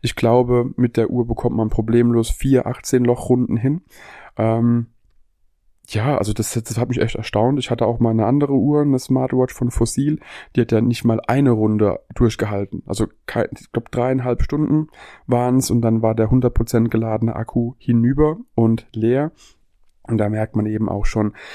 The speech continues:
wenn man ein Qualitätsprodukt holt, was für Sport ausgelegt ist und gerade für unseren Sport ausgelegt ist,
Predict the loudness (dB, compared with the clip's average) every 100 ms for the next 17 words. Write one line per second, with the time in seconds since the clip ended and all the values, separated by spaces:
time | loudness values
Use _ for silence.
0 | -10 0 4 4 2 -2 -6 -6 0 -2
1 | 2 0 2 0 0 2 2 0 -4 0
2 | 0 0 -2 -4 -2 0 0 0 0 0
3 | 0 -4 -4 -2 -2 -4 -4 0 2 4
4 | 2 0 0 -2 0 0 0 0 -2 -2
5 | -2 -4 -6